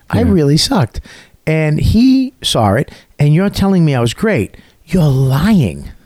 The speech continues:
Speaker 1: Are you lying?"
Speaker 2: No.
Speaker 1: Or, yeah, it's, it's a we-, it's a, it's such a weird
Speaker 2: Why would they lie about that?
Speaker 1: I don't know. It's, it, that's the craziness of this, how social media now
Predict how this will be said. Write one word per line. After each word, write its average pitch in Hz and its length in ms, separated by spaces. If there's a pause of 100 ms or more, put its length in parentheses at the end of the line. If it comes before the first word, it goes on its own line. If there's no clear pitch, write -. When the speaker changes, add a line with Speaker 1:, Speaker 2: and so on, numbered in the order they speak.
(280)
Speaker 1:
Are 147 80
you 214 180
lying?" 208 640
Speaker 2:
No. 120 280
Speaker 1:
Or, 180 600 (880)
yeah, 214 140
it's, - 300
it's 214 200
a 220 60
we-, 202 200
it's - 240
a, - 180
it's 196 140
such - 400
a 190 100
weird 160 280
Speaker 2:
Why 165 160
would 226 140
they 233 100
lie 226 220
about 135 240
that? 95 200 (260)
Speaker 1:
I 170 140
don't 214 180
know. 214 440
It's, 139 280
it, 165 300
that's 170 380
the 170 420
craziness 160 1120
of 104 360
this, 120 460 (420)
how 165 180
social 196 580
media 147 520
now 131 680